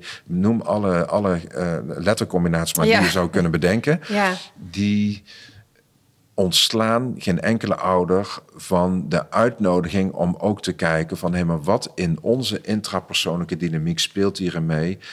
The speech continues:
Speaker 1: dat mijn kind dit gedrag ook laat zien?"
Speaker 2: Mhm. En intrapersoonlijk?
Speaker 1: Nou, dat is wat er,
Speaker 2: Dus, eh,
Speaker 1: wat intrapersoonlijk is, de, de dynamiek in, in mijzelf.
Speaker 2: Ja.
Speaker 1: Dat is de, de dynamiek in jouzelf. En wat er tussen ons tweeën gebeurt, waardoor dit ook constant, eh, kan blijven.
Speaker 2: Ja.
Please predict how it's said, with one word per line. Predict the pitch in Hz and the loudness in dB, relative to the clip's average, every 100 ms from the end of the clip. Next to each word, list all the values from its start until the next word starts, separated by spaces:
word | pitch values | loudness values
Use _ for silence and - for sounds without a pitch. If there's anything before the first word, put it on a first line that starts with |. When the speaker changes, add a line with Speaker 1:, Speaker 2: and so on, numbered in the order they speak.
| - _ | -20 _
Speaker 1:
dat | 92 92 | -2 0
mijn | 90 82 | 0 0
kind | 87 78 | -2 -2
dit | 78 | -4
gedrag | - 80 76 73 | -6 -4 -4 -2
ook | 73 | -4
laat | 73 71 | -4 -6
zien?" | - 73 73 - | -6 -8 -10 -2
Speaker 2:
Mhm. | 185 160 180 214 _ | 0 0 -2 -6 _
En | - 170 | -8 -4
intrapersoonlijk? | 196 196 185 175 - 185 196 202 233 - _ - | -2 -2 -2 -4 -4 -2 -2 -4 -8 -14 _ -6
Speaker 1:
Nou, | - 80 | 0 2
dat | 78 80 | 2 0
is | 82 | 2
wat | 87 87 | 2 2
er, | |
Speaker 2:
Dus, | 90 85 | 0 -2
eh, | 90 | 0
Speaker 1:
wat | 92 - | 0 2
intrapersoonlijk | 104 98 175 95 - 90 82 | 0 0 -2 -2 0 0 0
is, | 87 - | -2 -4
de, | 82 | -4
de | 78 76 | -6 -8
dynamiek | 73 80 85 82 80 - | -6 -2 0 0 -2 -2
in, | 92 87 90 | -2 -2 0
in | 95 | 0
mijzelf. | 82 76 73 92 107 139 - | 0 0 0 0 0 -2 0
Speaker 2:
Ja. | 202 190 180 | 2 2 -2
Speaker 1:
Dat | - | -4
is | - | -2
de, | 90 57 82 | -2 -4 -4
de | 80 | -4
dynamiek | 76 90 82 80 76 | 2 2 4 2 0
in | 107 117 | 0 2
jouzelf. | 104 90 90 - 87 95 - - - | 2 2 2 0 0 0 -4 -14 -2
En | 101 | 0
wat | 95 | 0
er | 90 | -2
tussen | - 104 - | -2 -2 0
ons | 92 98 92 - | -2 -2 0 -2
tweeën | - 107 113 87 | 0 2 2 0
gebeurt, | 85 76 80 92 - - - | -2 -2 0 0 -6 -14 -12
waardoor | - 87 87 98 | -2 0 2 0
dit | 90 | 0
ook | 85 | -2
constant, | 85 - 98 90 78 | -2 0 0 0 -2
eh, | 73 | -2
kan | - 71 | -2 -4
blijven. | 69 214 | -2 0
Speaker 2:
Ja. | 196 - | 0 -2